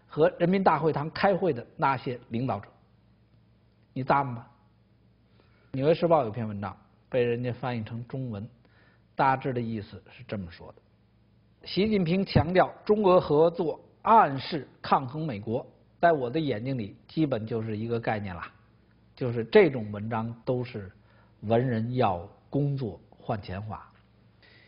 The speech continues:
习近平成为中共最高领导人后，首次带着自己的歌唱家夫人彭丽媛出访俄罗斯和非洲。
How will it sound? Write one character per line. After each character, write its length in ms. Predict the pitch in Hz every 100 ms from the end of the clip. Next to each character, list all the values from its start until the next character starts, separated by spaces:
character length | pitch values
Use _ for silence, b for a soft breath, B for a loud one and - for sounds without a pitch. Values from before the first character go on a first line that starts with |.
| b
习 180 | - 240
近 120 | 262
平 200 | 214 254
成 240 | 247 233 240
为 180 | 208 214
中 240 | 247 262
共 160 | 240 208
最 160 | 214
高 160 | 220 220
领 220 | 196 220
导 140 | 196 151
人 180 | 165
后， 240 | 185 202 - - -
首 340 | - - 147 151
次 280 | - 233
带 240 | 185 214 170
着 100 | 170
自 180 | 175 180
己 140 | 147
的 100 | 156
歌 200 | 156 226
唱 220 | 185 185
家 180 | 175 185
夫 240 | 175 196 175
人 140 | 156
彭 180 | - 180
丽 80 | 185
媛 220 | 156 170
出 180 | - 208
访 240 | 156 131
俄 160 | 143 180
罗 140 | 202
斯 180 | 190 196
和 200 | - -
非 200 | 170 208
洲。 180 | 202 190